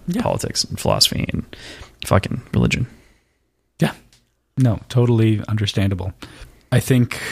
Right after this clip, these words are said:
Speaker 1: oh man, I had something. I had something right there.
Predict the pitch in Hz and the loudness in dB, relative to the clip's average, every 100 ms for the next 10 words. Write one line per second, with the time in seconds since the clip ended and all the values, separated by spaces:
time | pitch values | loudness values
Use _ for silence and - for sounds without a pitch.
0 | - - 110 101 104 98 98 101 113 107 | -10 -2 0 2 2 2 2 2 2 0
1 | 98 98 95 95 - _ - _ _ 120 | -2 -4 -6 -10 -12 _ -20 _ _ 2
2 | 135 131 135 113 113 110 120 143 - 135 | 4 4 4 4 4 6 6 4 2 2
3 | 107 | 2